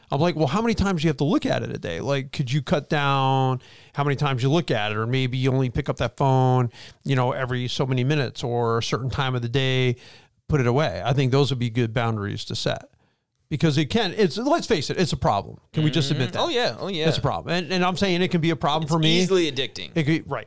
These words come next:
Speaker 2: And they
Speaker 1: So
Speaker 2: know
Speaker 1: we're,
Speaker 2: that.
Speaker 1: we're all, we're all the same, same thing. I think, too, another key I would give, you know, look at your screen time.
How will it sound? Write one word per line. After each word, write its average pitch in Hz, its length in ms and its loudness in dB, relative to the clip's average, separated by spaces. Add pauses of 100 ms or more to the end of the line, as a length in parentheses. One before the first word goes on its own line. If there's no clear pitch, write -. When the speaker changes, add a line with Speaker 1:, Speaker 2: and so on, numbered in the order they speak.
Speaker 2:
And 123 100 -4
they 131 60 -2
Speaker 1:
So 139 80 2
Speaker 2:
know 147 140 4
Speaker 1:
we're, 151 160 4
Speaker 2:
that. - 180 -6
Speaker 1:
we're 151 240 2
all, 160 320 2
we're 151 180 2
all 175 160 6
the 147 120 0
same, 127 480 -2 (320)
same 127 320 -6
thing. 104 260 -8 (260)
I 165 140 0
think, 220 220 0
too, 180 180 4
another 165 480 2 (160)
key 156 220 2
I - 20 4
would 139 160 0
give, 147 240 2
you 135 100 2
know, 127 60 2
look 139 220 2
at 220 80 2
your 208 180 2
screen 147 320 0
time. 127 340 0